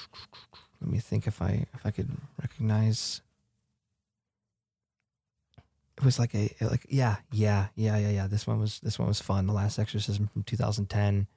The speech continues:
Um, I remember there being, like, a cult involved too, but it was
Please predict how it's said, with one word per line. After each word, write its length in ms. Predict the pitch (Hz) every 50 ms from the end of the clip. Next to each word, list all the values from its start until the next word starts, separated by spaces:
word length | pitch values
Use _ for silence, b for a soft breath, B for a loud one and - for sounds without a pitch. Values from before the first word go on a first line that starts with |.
| _ _ _ _ _ _ _ -
Um, 540 | 110 104 98 95 95 95 95 98 98 98 - _ _ _ _ _ _ _ _ _ _ _ _ _ _ _ _ _ _ _ _ _ _ _ _ _ _ _ _ _ _ _ _ _ _ _ _ _ _ _ _ _ -
I 60 | 131
remember 140 | 135 147 147
there 120 | 120 107
being, 180 | 98 107 104 101
like, 160 | 98 95 -
a 80 | 95 - _
cult 340 | - - - 107 101 101 -
involved 420 | 95 95 92 95 92 92 95 -
too, 260 | - - 95 95 90 92
but 140 | - 92 95
it 100 | 98 98
was 320 | 82 98 95 104 - -